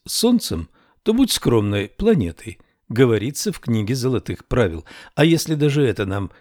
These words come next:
не по силам, то, по крайней мере, приложим усилия, чтобы удержаться внутри луча какой-либо меньшей звезды, чтобы ее серебристый свет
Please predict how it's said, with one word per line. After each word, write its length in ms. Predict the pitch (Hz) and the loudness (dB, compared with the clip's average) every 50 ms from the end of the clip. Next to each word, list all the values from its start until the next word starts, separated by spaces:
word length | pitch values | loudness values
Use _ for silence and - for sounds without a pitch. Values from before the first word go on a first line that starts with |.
| _ - | _ 0
не 240 | 123 123 131 127 107 | 2 4 4 4 4
по 160 | - 135 143 | 2 0 0
силам, 460 | - - 175 175 180 180 180 175 170 _ _ _ | 0 0 0 0 0 2 0 -2 -2 _ _ _
то, 120 | - - 87 | -4 -4 -2
по 140 | - 107 92 | -2 -2 -2
крайней 340 | - 98 92 87 87 92 | -2 -4 -4 -4 -4 -4
мере, 300 | 101 117 131 151 175 170 - - - _ _ _ - | -2 0 0 0 -2 -4 -6 -12 -20 _ _ _ 2
приложим 480 | 156 160 175 220 262 214 131 113 98 | 4 4 6 6 4 2 2 0 0
усилия, 420 | 101 101 - - 101 92 87 95 92 | -2 -4 -4 -4 -6 -4 -4 -4 -6
чтобы 500 | - - - 127 113 113 117 113 - - - - _ _ _ | -4 -4 -4 -2 0 2 2 2 0 -2 -6 -20 _ _ _
удержаться 760 | - 226 190 175 208 190 170 131 110 98 85 - - - - 80 | 0 2 4 4 4 4 4 2 0 0 -2 -4 -6 -8 -8 -6
внутри 380 | 85 95 98 90 - 101 95 | -6 -6 -6 -4 -4 -4 -2
луча 340 | 92 104 120 - - 92 82 | -2 -2 -4 -2 -4 -4 -4
какой-либо 540 | - 101 - - 117 98 92 95 90 95 101 | -6 -8 -6 -4 -2 -2 -2 -4 -4 -4 -4
меньшей 360 | 107 107 101 95 - - 92 | -2 -2 -4 -4 -6 -8 -8
звезды, 520 | 87 98 95 101 101 101 110 165 - - - - - - _ _ | -8 -6 -6 -6 -6 -4 -4 -4 -4 -4 -6 -10 -20 -20 _ _
чтобы 380 | - - - - 127 110 107 110 | -14 -6 -2 0 0 2 2 0
ее 220 | 107 104 101 101 | 0 0 0 -2
серебристый 640 | 104 - 120 98 98 101 95 104 101 95 - - 101 98 | -2 -2 -4 -4 -4 -6 -6 -6 -6 -6 -6 -6 -8 -8
свет 400 | - - 95 107 101 - - | -8 -6 -6 -6 -6 -6 -8